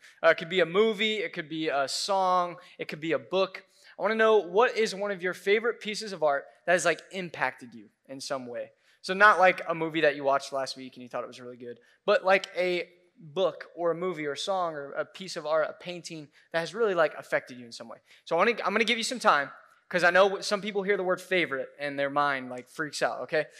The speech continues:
So if that's you, I'm gonna help you out, all right? I want you to pick a category. So pick your favorite, uh, type of art. Is it a movie? Is it a book? Is it a song? Is it a painting? Is it a sculpture? I don't know what it is, but pick that, focus in on that, and then find your,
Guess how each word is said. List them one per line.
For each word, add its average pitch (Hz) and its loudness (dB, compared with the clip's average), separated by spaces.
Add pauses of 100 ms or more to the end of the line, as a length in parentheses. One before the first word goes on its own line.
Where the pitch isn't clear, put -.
(140)
So - 4
if 170 6
that's 208 8
you, 226 6
I'm 180 6
gonna 202 6
help 220 6
you 208 8
out, 151 10
all 143 4
right? 175 12
I 175 6
want 208 2
you 220 0
to 190 -2
pick 240 2
a 240 2
category. 165 6 (460)
So 180 8 (160)
pick 226 4
your 220 4
favorite, 208 6 (180)
uh, 175 10
type 185 4
of 202 -2
art. 147 2 (180)
Is 160 -4
it 160 4
a 151 2
movie? 196 -2 (220)
Is 156 -10
it 156 0
a 156 2
book? 185 2
Is 151 -8
it 143 -8
a 139 -10
song? 175 -2
Is 151 -14
it 139 -6
a - -10
painting? 170 -10
Is 135 -12
it 135 -10
a 123 -14
sculpture? 156 -6
I 151 -4
don't 160 -4
know 156 -4
what 170 2
it 143 -2
is, 160 -6 (200)
but - 2
pick 240 4
that, 156 4 (380)
focus 180 0
in 202 0
on 202 2
that, 143 0 (580)
and 156 -6
then 196 2 (340)
find 151 4
your, 151 -2